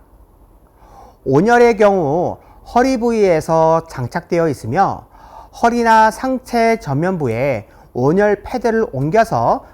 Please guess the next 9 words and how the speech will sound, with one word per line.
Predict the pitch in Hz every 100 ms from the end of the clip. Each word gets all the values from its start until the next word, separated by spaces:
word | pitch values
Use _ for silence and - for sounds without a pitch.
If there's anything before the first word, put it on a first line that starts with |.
| _
사용할 | - 220 220 208
수 | - 170
있게 | 131 139 _ - 202 202
만들었네요. | 180 113 156 185 113 104 85 _ _ _ - _ _
온도는 | 131 180 220 226 220 220 220 214
약 | 131 131 151
삼십팔 | - 208 226 214 226 - - 240
도에서 | 240 190 139 156 151
사십이 | - 120 131 - 160